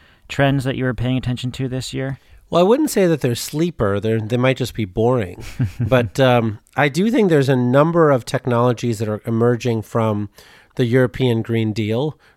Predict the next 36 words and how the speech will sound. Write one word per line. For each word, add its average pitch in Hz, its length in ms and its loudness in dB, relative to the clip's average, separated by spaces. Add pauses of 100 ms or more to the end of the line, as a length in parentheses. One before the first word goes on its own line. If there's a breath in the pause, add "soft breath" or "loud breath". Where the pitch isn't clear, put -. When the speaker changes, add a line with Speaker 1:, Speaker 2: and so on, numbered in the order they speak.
Speaker 2:
that 123 140 -2
we 135 140 2
should - 180 -2
be 110 80 -2
following, 120 480 0
'cause 110 260 -6
the 104 100 -6
U 107 140 -2
S 101 220 -6
is 98 160 -10
almost 107 320 -6
predictably 104 680 -6
always 98 260 -6
ten 107 240 -4
years 101 260 -4
late 101 300 -8
to 107 80 -6
the 90 60 -8
party. 107 380 -6 (480 loud breath)
Um, 113 480 0
but, 120 380 0 (220)
like, 123 120 -4
so 139 140 -2
France, 151 540 2
the 123 140 -4
Netherlands, 123 680 0
and 127 260 2
Germany 127 440 2
have 107 360 -4
really 123 300 2
high 110 260 0
feed-in 113 340 -4
tariffs 143 380 -4 (440 loud breath)
for 135 320 2
renewable 120 480 2
heat. - 460 -10